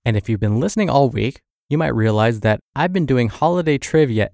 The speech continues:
every day. I'm such a trivia nerd, and this is my favorite time of year, so mixing trivia with the holidays is like a head explosion for me. So here's today's holiday trivia.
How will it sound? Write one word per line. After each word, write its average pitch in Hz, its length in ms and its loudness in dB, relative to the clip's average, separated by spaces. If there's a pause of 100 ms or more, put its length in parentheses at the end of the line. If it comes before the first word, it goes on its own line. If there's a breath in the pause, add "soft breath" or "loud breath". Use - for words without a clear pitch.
every 120 300 0
day. 101 220 -2 (640)
I'm 123 80 -4
such - 180 -2
a 151 60 -8
trivia 127 380 2
nerd, 117 320 4 (360)
and 107 160 -2
this 127 100 -6
is 113 80 -4
my 107 120 0
favorite 127 300 0
time 117 260 2
of 104 100 0
year, 135 380 2
so 107 340 2 (240 soft breath)
mixing 127 520 0 (340)
trivia 151 560 0
with 113 160 -8
the 98 80 -4
holidays 151 720 0
is 110 180 -4
like 104 460 -2 (140)
a 98 80 -4
head 120 180 0
explosion 101 520 -2
for 98 120 -8
me. 85 200 -10 (500)
So 143 160 -4
here's 226 260 -2
today's 123 580 0
holiday 127 540 0
trivia. 98 520 -4